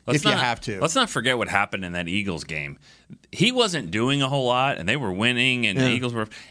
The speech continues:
Speaker 1: And I believe, and I don't know which one, but one of those tackles went down because you kept saying,
Speaker 2: Yeah.
Speaker 1: "If sixty-four whatever has to play,
Speaker 2: Yeah.
Speaker 1: it's a problem." And he came in the second
Speaker 2: Mm-hmm.
Speaker 1: ha-, second quarter and had to play, and Micah exposed them.
Speaker 2: Yeah.
Speaker 1: So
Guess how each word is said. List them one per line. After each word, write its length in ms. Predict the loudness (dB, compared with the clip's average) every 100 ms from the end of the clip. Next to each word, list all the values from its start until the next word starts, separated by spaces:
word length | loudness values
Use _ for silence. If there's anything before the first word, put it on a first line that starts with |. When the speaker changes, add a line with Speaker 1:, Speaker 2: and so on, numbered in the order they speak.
| -2
Speaker 1:
And 80 | 0
I 80 |
believe, 680 | 2 0 0 0 0 2 0
and 100 | 0
I 40 | 0
don't 140 | 0
know 120 | 0
which 340 | 0 0 -2 -2
one, 340 | 2 2 2
but 120 | -2
one 260 | -2 2 4
of 80 | 4
those 240 | 2 0
tackles 480 | -2 -4 -4 -8 -8
went 260 | -8 -6 -2
down 340 | 0 0 0
because 360 | -2 -4 -4 -2
you 200 | -2 -2
kept 280 | -2 -2
saying, 440 | -4 -2 0 2 2
Speaker 2:
Yeah. 100 | 0
Speaker 1:
"If 180 | -4 -16 -14 -6 -2 0 0 -2
sixty-four 840 | -2 0 2 4 6 4 4 0 -4 -20 -6
whatever 360 | 2 4 4 2
has 280 | 4 4 0
to 60 | -10
play, 540 | 2 4 4 4 2
Speaker 2:
Yeah. 140 | -2 -10
Speaker 1:
it's 140 | -8
a 40 | 0
problem." 360 | 4 4 2
And 100 | -2
he 120 | -2
came 260 | 0 0 0
in 100 | 0
the 120 | -2
second 340 | 0 -2 -2 -2
Speaker 2:
Mm-hmm. 80 |
Speaker 1:
ha-, 180 | -2 -2 -6
second 240 | -4 -2 -2
quarter 280 | 0 0 0
and 80 |
had 160 | 0 -4
to 40 | -2
play, 240 | 0 0 -2 -4
and 140 | 0
Micah 340 | 2 2 2 -2
exposed 480 | -2 -2 -2 -2
them. 180 | -8 -10 -10
Speaker 2:
Yeah. 140 | -8 -2
Speaker 1:
So 480 | 4 4 4 2